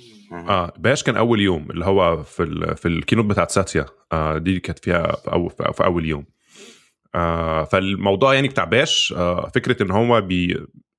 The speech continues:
Speaker 2: ال-، الناس اللي بتشتغل لينكس أو بتشتغل على بوزكس سيستم زي لينكس أو ماك أو كده، متعودين على ال-، على، على الباش، آه، شيل.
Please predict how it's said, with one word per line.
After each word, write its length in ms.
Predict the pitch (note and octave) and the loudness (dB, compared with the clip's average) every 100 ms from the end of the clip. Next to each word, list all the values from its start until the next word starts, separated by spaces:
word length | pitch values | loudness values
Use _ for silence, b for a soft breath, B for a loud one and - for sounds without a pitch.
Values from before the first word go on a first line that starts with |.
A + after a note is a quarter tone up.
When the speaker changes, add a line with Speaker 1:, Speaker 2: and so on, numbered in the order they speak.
| _ | _
Speaker 2:
ال-، 200 | F#2+ - | -4 -2
الناس 320 | F#2+ F#2 G#2 F#2+ | 0 0 0 -2
اللي 80 | |
بتشتغل 300 | E2+ - F#2 | -2 0 2
لينكس 340 | F#2 G2 - - | 2 2 -2 -4
أو 180 | D#2 D#2+ | -4 -4
بتشتغل 400 | - - G2 F2+ | -4 0 2 2
على 320 | E2 E2 D#2+ - | 2 0 0 0
بوزكس 360 | G#2 F#2+ - | -2 -2 -6
سيستم 300 | A2 - B2 | -8 -2 0
زي 120 | F2+ | 0
لينكس 280 | E2 F#2 - | 0 0 -2
أو 100 | D#2 | -4
ماك 240 | D#2+ G2+ - | -2 -2 -4
أو 80 | E2 | -6
كده، 220 | A2 D3+ - _ _ _ _ _ _ _ _ | -2 -2 -6 _ _ _ _ _ _ _ _
متعودين 460 | G#2 F#2 F2+ F#2 A#2+ | 0 2 4 4 2
على 240 | F#2+ F2 | 2 2
ال-، 600 | E2+ E2+ E2 D#2+ D#2 D#2 D2+ b b b b b _ - | 0 0 -2 -2 -4 -8 -14 b b b b b _ -4
على، 180 | E2+ F2+ | 0 2
على 220 | F2 F#2 | 2 2
الباش، 420 | E2+ G2+ - - | 2 0 -2 -2
آه، 320 | E2 D#2 D#2 - | 0 -2 -4 -4
شيل. 300 | - C#2+ | -2 -2